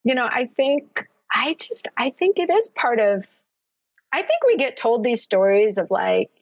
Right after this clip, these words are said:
you know, life should be hard, don't set your expectations too high, you know, we can't do amazing things in the world, we should be practical, all of these things. And that's not what Sri Gurudev told us.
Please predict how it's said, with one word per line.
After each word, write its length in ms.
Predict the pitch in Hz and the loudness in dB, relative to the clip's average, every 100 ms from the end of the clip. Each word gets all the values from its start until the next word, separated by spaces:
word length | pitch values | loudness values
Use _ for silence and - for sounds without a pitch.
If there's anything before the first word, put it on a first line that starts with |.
| - | -2
you 120 | 202 | 0
know, 460 | 190 185 185 190 190 _ _ _ _ _ _ _ - | 0 2 2 0 -4 _ _ _ _ _ _ _ -2
life 220 | 202 220 | -2 0
should 180 | 233 214 | 0 0
be 100 | 196 | 0
hard, 760 | 175 202 196 196 190 190 196 - _ _ | 0 0 0 0 0 0 -2 -6 _ _
don't 280 | 214 202 180 | -2 -2 -2
set 180 | 196 190 | -4 -2
your 100 | 196 | -2
expectations 720 | 196 - 214 190 196 208 196 - | -4 -6 -4 -2 0 0 0 0
too 160 | 190 | -2
high, 720 | 190 185 190 190 190 185 196 - _ _ _ _ | 0 0 0 -2 -2 -2 -4 -10 _ _ _ _
you 120 | 214 208 | -2 0
know, 160 | 196 | 2
we 140 | 208 226 | 0 0
can't 360 | - 220 226 _ _ 190 | -2 -2 -4 _ _ -6
do 240 | 214 214 214 | 0 2 4
amazing 400 | 208 202 202 190 | 2 2 0 -2
things 300 | 190 190 196 | -2 0 2
in 80 | |
the 100 | 196 | 2
world, 520 | 190 185 185 185 180 185 | 2 2 2 2 2 2
we 80 | 202 | 0
should 180 | 208 | 0
be 100 | 208 | -2
practical, 1000 | 202 - 196 - 196 - 190 185 180 180 208 | -2 -4 -6 -4 -4 0 2 4 4 2 2
all 160 | 220 | 0
of 60 | 302 | 2
these 260 | 262 214 - | 2 0 -2
things. 500 | 247 185 190 202 - - - - - | -2 -2 -6 -10 -14 -20 -20 -16 -4
And 120 | 226 | -2
that's 240 | 262 392 277 | -2 -2 -2
not 180 | 226 | -2
what 140 | 180 156 | 0 -2
Sri 140 | - | -2
Gurudev 360 | - 87 - - | -2 -2 -2 -4
told 260 | - - | -2 0
us. 320 | - 311 - | 0 0 -2